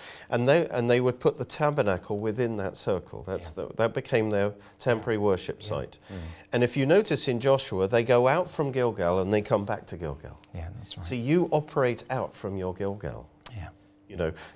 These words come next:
Speaker 1: Jesus, one description of
Speaker 2: That's
Speaker 1: Jesus
Speaker 2: quite
Speaker 1: is
Speaker 2: powerful. We could just settle on that, you know, that in our
Speaker 1: Jesus
Speaker 2: own lives.
Speaker 1: Yeah.
Speaker 2: Yeah, go on, Je-, Jesus.
Speaker 1: Well, it's just illustrating that. In Je-, one way of looking at Jesus' ministry is that he went from one prayer time with God to another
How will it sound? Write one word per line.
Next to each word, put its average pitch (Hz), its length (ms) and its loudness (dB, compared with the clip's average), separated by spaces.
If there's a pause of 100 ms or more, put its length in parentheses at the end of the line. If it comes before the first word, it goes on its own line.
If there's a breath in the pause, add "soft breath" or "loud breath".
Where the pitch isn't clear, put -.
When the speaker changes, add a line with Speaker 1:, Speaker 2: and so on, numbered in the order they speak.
(120)
Speaker 1:
Jesus, 139 580 -2
one 123 320 2
description 113 580 -2
of 95 60 0
Speaker 2:
That's - 120 -2
Speaker 1:
Jesus 117 140 0
Speaker 2:
quite 135 180 2
Speaker 1:
is - 60 -12
Speaker 2:
powerful. 104 680 0
We 110 100 -4
could - 120 -16
just - 220 -8
settle 101 340 -4
on 87 160 -6
that, 90 200 -6
you 104 140 -4
know, 95 140 -4
that 98 160 -4
in 107 120 0
our 113 140 6
Speaker 1:
Jesus 120 180 4
Speaker 2:
own 131 100 -2
lives. 95 480 0
Speaker 1:
Yeah. 101 160 -4 (100)
Speaker 2:
Yeah, 107 80 -8
go 107 120 -4
on, 92 120 -4
Je-, - 120 -12
Jesus. 98 280 -12
Speaker 1:
Well, 110 160 4
it's 107 120 -4
just 113 180 -6
illustrating 110 580 2
that. 87 120 0 (300 loud breath)
In 113 100 -4
Je-, 127 280 0
one 139 240 2
way 131 140 8
of 107 100 0
looking 117 260 0
at 90 100 -2
Jesus' 107 400 -6
ministry 104 520 -4
is 78 240 -6 (300 loud breath)
that 101 160 -2
he 117 120 -4
went 110 260 2
from 101 220 -4
one 117 240 2
prayer 101 260 0
time 92 300 0
with - 160 -4
God 85 220 -2
to 92 160 -6
another 85 420 -2